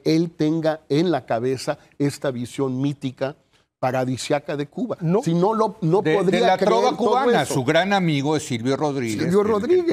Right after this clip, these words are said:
Speaker 3: que le canta canciones a la dignidad
Speaker 1: Exacto.
Speaker 3: del pueblo y a Fidel y etcétera.
Speaker 1: Exacto.
Speaker 3: O sea,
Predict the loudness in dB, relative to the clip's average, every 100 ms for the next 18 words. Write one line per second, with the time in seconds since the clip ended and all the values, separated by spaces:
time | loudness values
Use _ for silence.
0 | -2 -6 -12 -4 -2 -2 -2 -2 -4 -4
1 | -8 -8 -6 -6 -6 -8 -12 -8 -2 0
2 | 0 -4 -6 -6 -6 -8 -8 -8 -4 -2
3 | 0 -2 -2 -4 -2 -4 -6 -6 -4 -4
4 | -4 -4 -6 -4 -4 -2 -2 0 2 0